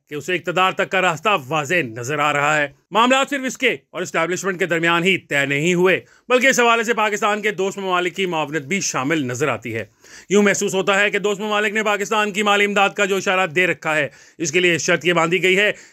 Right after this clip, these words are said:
कि ऐसा सियासी चेहरा लाया जाए जो लॉन्ग टर्म माशी पॉलिसी की जमानत दे। मेरी राय ये है कि अगर सब कुछ तय ना हुआ होता तो वो वापस ही ना आता।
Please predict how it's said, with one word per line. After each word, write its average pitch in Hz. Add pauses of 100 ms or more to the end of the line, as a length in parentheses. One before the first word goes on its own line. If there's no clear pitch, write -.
कि 226
ऐसा 233
सियासी 214
चेहरा 202
लाया 175
जाए 180 (220)
जो 170
लॉन्ग 170
टर्म 170
माशी 151
पॉलिसी 147
की 190
जमानत 135
दे। 117 (380)
मेरी 170
राय 170
ये 185
है 190 (260)
कि 226
अगर 220
सब 202
कुछ 214
तय 208
ना 127
हुआ 190
होता 196 (240)
तो 254
वो 247
वापस 180
ही 185
ना 185
आता। 165